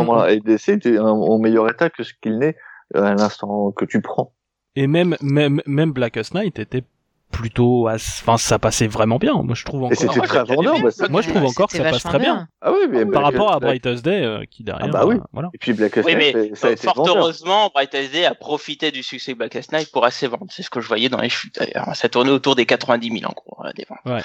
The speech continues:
Speaker 3: À la
Speaker 1: Oui,
Speaker 3: fin,
Speaker 1: bah,
Speaker 3: c'était moins
Speaker 1: c'est
Speaker 3: bien,
Speaker 1: l'eff-,
Speaker 3: mais bon,
Speaker 1: c'est l'effet
Speaker 3: c'était
Speaker 1: de Blackest Night.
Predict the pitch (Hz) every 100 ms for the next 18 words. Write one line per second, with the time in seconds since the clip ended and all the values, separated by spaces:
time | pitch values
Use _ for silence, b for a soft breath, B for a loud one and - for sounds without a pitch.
0 | B 107 117 202 147 104 107 127 123 123
1 | 143 165 160 127 117 127 120 117 113 110
2 | - - 196